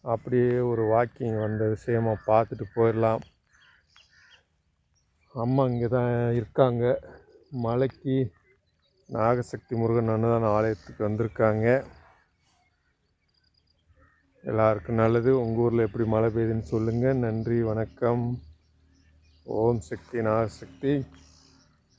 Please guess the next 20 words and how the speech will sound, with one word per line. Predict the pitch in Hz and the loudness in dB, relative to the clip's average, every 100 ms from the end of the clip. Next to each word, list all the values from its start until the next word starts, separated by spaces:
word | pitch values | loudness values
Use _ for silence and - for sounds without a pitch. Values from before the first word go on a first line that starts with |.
| _ _ - - - - - - - - | _ _ -20 -20 -20 -20 -20 -20 -20 -10
எல்லாரும் | 127 117 127 131 120 | -2 2 2 2 0
பாத | 123 123 135 | 4 4 4
யாத்திரைக்கு | 127 123 - 120 113 120 113 117 - - 120 107 | 0 -2 -2 0 2 0 0 -2 -6 -4 0 2
அம்மா | 110 117 120 117 110 | 2 2 2 4 2
அழைச்சிட்டு | 107 120 - - | 2 0 -4 -18
செல்றதுக்கு | - 117 110 113 104 | -10 -8 -2 -2 -2
தயாரா | - 110 117 117 | 2 4 4 0
இருக்காங்க. | 113 - 117 113 131 | -2 0 0 2 2
நீங்களும் | 123 120 123 117 110 | 2 0 0 0 -2
தயாராகுங்க. | 120 113 120 117 113 113 117 135 139 - _ _ _ _ _ _ | 2 2 4 2 0 0 2 2 2 -6 _ _ _ _ _ _
நம்ம | 123 113 107 | -10 -8 -4
பாத | 113 117 123 | 0 2 2
யாத்திரை | 120 - 113 110 - | -2 -4 -6 -6 0
போலாம். | 123 127 135 139 - _ _ _ _ | 2 4 2 -2 -6 _ _ _ _
முருகனோட | 120 120 123 120 117 101 | -2 0 0 0 0 0
பேரருளை | 120 113 113 113 123 123 - | 2 2 2 0 2 0 0
பெறலாம். | 123 117 120 135 | 2 2 2 0
மகிழ்ச்சியோட, | 120 113 123 - - 117 117 127 | 0 0 0 -2 -2 0 2 2
அன்போடு, | 117 117 120 123 131 | 0 -2 0 2 2
ஆனந்தத்தோட | 120 123 123 120 - 123 127 | 2 0 0 -2 -2 2 2